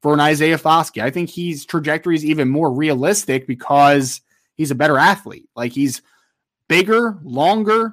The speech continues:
more athletic. I think he has the potential to go in that range next year. Like, I think that his pro-, I think that his trajectory could be very similar to an Aiden Hutchinson. Yes, I do. All right.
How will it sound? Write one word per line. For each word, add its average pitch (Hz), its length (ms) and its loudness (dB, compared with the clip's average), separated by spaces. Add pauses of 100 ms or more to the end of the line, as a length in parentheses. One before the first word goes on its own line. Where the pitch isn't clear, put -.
(320)
more 165 260 0
athletic. 175 640 -2 (680)
I 151 160 0
think 190 200 -4
he 175 140 -6
has 147 280 0
the 143 60 -12
potential 135 460 -8
to - 120 -20
go 117 500 -6
in 131 140 -6
that 117 200 -8
range 104 380 -14
next - 320 -18
year. 110 160 -12
Like, 113 180 -12
I 139 100 0
think 147 180 -8
that 139 100 -4
his 131 120 -8
pro-, 131 220 -10 (100)
I 156 140 4
think 175 200 -2
that 151 100 0
his 156 120 -2
trajectory 143 480 -2
could 131 140 -6
be 123 100 0
very 113 280 -2
similar 107 360 -12
to - 120 -14
an 110 60 -10
Aiden 104 120 -12
Hutchinson. 110 380 -16
Yes, 110 200 -10
I - 60 -12
do. 110 240 -10 (2000)
All 107 100 -4
right. 110 200 -2